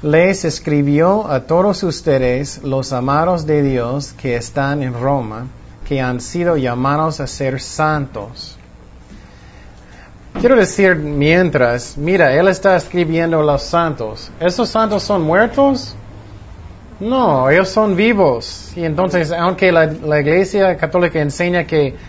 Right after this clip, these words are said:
tienes que morir para ser un santo primero, ellos van a votar si tú hiciste suficientes milagros y todo. No. <laughs> La Biblia enseña que todos somos santos en Cristo.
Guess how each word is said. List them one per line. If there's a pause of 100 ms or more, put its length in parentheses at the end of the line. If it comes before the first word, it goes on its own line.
tienes
que
morir
para
ser
un
santo
primero, (360)
ellos
van
a
votar
si
tú
hiciste
suficientes
milagros
y
todo. (380)
No. (360)
<laughs>
La
Biblia
enseña
que
todos
somos
santos
en
Cristo.